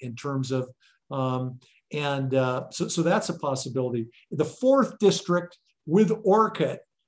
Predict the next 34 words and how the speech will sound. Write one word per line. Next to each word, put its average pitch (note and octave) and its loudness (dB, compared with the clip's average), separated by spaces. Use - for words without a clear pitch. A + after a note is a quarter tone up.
um, D3 -4
that, G3+ -8
that, A3+ -8
that, A#3+ -8
that's A#3 -2
likely, G3 2
you F3 -2
know, D3 -2
and, E3 -6
and F3 0
again, E3+ 2
that D3 -4
central F3+ -2
county E3 -2
area, D#3+ 2
um, C#3+ -6
it C3+ -6
just, E3+ 0
and, F3 -6
you E3 -4
know, C#3 -8
that E3 0
seems F3 -2
to E3+ -4
me E3 2
that's, D3+ -2
that's D3+ -8
likely D3 -4
gonna C3+ -6
be, B2+ -6
continue C3+ -6
to B2+ -4
be B2 -4
a, A2+ -8